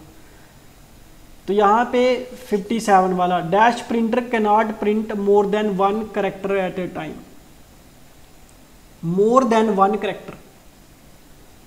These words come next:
तो more than one character का मतलब है एक character से ज़्यादा वो type नहीं कर सकता। वो कौन सा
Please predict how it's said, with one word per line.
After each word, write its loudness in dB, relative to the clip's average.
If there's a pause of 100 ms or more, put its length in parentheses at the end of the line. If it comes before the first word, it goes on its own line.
(440)
तो -2
more 2
than 0
one -2
character -4
का -2
मतलब -4
है -2
एक -2
character -4
से -2
ज़्यादा 0
वो 0
type -2
नहीं -4
कर -4
सकता। -6
वो -2
कौन -2
सा -4